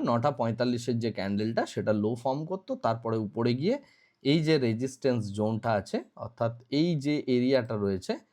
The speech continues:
এই এরিয়াটার কাছ থেকেই মার্কেট গিয়ে এই ফর্মেশনটা করে তারপরে এখানে একটা কনসলিডেশন করে তারপরে তার ব্রেকডাউন স্ট্রাকচার এবং এই ট্রেন্ডিং মুভটা হতো,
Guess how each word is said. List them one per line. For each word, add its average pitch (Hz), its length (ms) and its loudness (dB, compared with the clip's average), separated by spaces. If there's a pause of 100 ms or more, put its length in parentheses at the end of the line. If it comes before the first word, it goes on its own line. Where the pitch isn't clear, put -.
(360)
এই 139 260 4
এরিয়াটার 120 460 2
কাছ 107 320 -2
থেকেই 123 300 -2
মার্কেট 113 600 -2
গিয়ে 160 220 -2 (720)
এই 123 240 2
ফর্মেশনটা 110 800 0
করে 147 360 0
তারপরে 110 540 -2
এখানে 107 280 -4
একটা 107 200 -8
কনসলিডেশন 107 840 -6
করে 127 340 -2
তারপরে 101 520 -4
তার 117 260 -4
ব্রেকডাউন 101 540 -4
স্ট্রাকচার 123 560 -4
এবং 120 260 -2
এই 104 80 -2
ট্রেন্ডিং 104 460 -4
মুভটা 113 440 -4
হতো, 147 380 -4